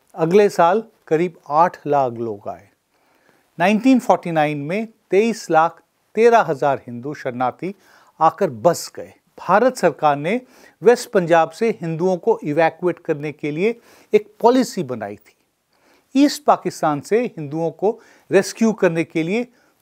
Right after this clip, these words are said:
कोई ऐसी नीति नहीं बनाई गई थी। जोर इस पर दिया गया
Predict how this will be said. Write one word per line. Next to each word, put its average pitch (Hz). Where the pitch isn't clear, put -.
कोई 262
ऐसी 190
नीति 156
नहीं 147
बनाई 123
गई 110
थी। 85
जोर 220
इस -
पर 277
दिया 147
गया 120